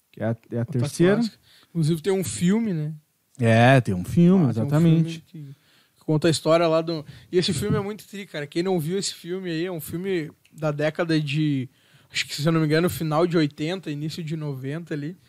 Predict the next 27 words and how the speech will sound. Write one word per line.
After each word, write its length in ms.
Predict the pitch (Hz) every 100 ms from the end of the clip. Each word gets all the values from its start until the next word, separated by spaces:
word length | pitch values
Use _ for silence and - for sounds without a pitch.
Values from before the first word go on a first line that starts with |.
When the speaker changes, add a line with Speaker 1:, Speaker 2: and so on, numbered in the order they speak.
| _ _ _ _ _
Speaker 2:
E 140 | 165 165
aí, 180 | 165 170
o 40 |
que 140 | 170
que 100 | 165
é 40 | 185
o 80 | 180
lance? 440 | 170 175 170 -
Tipo, 200 | - -
a 40 |
gurizadinha 560 | 156 170 175 180 160 185
ali, 100 | 196
adolescente, 760 | 196 180 175 170 - 180 208 -
os 80 | -
cara 480 | 175 180 175 156 147
vai 240 | 143 165
ter 120 | 180
o 120 | 180
show 320 | 156 - 175 185
do 120 | 170
Kiss 400 | - 170 202 196
lá 220 | 175 180
na 100 | 240
cidade, 540 | 160 156 143 147 214 190
né, 80 |
em 80 | 160
Detroit, 640 | 156 147 151 156 190 214